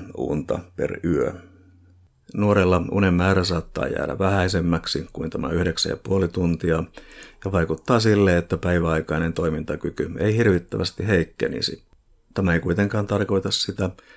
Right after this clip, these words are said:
etteikö nuori tarvitsisi riittävän määrän unta. Myös se seikka kuuluu nuoruusikäisen biologisen kehitykseen,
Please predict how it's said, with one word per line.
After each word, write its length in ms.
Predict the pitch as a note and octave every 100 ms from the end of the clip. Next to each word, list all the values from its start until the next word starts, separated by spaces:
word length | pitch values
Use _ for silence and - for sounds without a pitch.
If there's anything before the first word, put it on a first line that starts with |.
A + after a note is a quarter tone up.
| _ -
etteikö 400 | - - G#2 G#2
nuori 240 | G#2+ G#2
tarvitsisi 720 | A#2+ G#2+ F2 - - D2+ - - - -
riittävän 460 | F#2 E2 - D#2+ -
määrän 320 | - D#2+ E2
unta. 380 | E2 D#2+ D2+ E2+ _ _ _ - - -
Myös 200 | F#2 E2+
se 80 | F#2
seikka 340 | G2 F2 -
kuuluu 540 | - F#2 E2+ F2 F2 F2 - -
nuoruusikäisen 760 | F2 F2+ F2+ F2 E2 D#2+ F2 F2
biologisen 500 | E2+ D#2 - E2+ E2+
kehitykseen, 800 | F2 F#2 F#2 - - F2+ F2